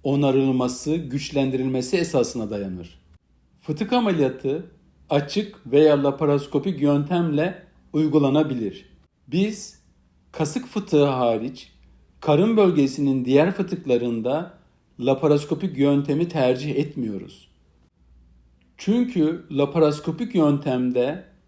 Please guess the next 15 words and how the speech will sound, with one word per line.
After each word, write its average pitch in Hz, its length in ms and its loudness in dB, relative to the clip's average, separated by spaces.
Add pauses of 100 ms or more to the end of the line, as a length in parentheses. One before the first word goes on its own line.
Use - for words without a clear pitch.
yama 143 680 2 (320)
karın 160 380 4
içinden 151 500 2
uygulandığı 135 680 2
için 180 640 -2 (520)
direkt 196 480 2
bağırsaklar 147 580 4
ile 151 240 4
temas 131 400 0
eder. 95 360 -10 (440)
Yamanın 185 640 2
bağırsaklar 165 640 2
ile 175 280 0
teması 135 800 -4 (320)
yapışıklıklara, 156 1200 -2